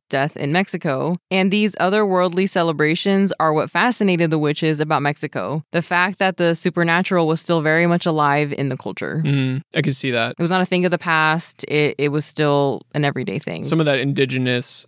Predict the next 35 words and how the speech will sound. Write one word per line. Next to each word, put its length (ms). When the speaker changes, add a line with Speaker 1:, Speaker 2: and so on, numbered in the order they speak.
Speaker 2:
heritage 720
soaking 400
through 160
the 100
cultural 440
streams. 760
Speaker 1:
Yes. 640
It 100
was 140
pre-Hispanic, 760
right? 200
So 80
before 360
the 100
Spanish, 420
Speaker 2:
Yeah. 80
Speaker 1:
and 140
it, 100
it 140
had 260
survived 480
colonization, 880
which 120
Speaker 2:
Mm. 80
Speaker 1:
is 220
really 200
remarkable, 560
and 80
that's 120
probably 440
also 460
fascinated 520
them 140
as 100
well. 340